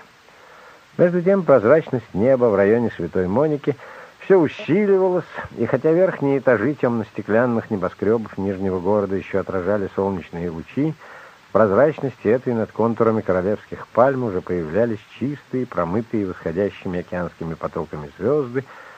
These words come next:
а весь этот контур города ангелов с возникающими там и сям огнями реклам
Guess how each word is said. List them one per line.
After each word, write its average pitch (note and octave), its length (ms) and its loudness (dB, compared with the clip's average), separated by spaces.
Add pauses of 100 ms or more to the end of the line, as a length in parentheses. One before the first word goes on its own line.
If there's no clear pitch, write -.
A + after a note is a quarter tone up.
(160)
а - 80 0
весь C3+ 200 2
этот A#2+ 260 -6
контур B2+ 480 4
города G#2 560 4
ангелов A#2+ 440 -2
с - 40 -10
возникающими F#2+ 840 -2
там G#2 280 -2
и F#2 60 -4 (120)
сям G#2 300 0
огнями F2+ 420 -6
реклам A2+ 560 2